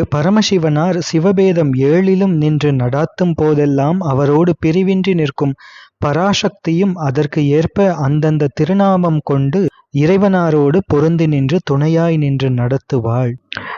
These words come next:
சத்தியாய் விந்து, சத்தியாய் மனோன்மணி தானாகி,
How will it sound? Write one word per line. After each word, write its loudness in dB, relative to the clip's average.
சத்தியாய் 0
விந்து, 0
சத்தியாய் 0
மனோன்மணி 2
தானாகி, -2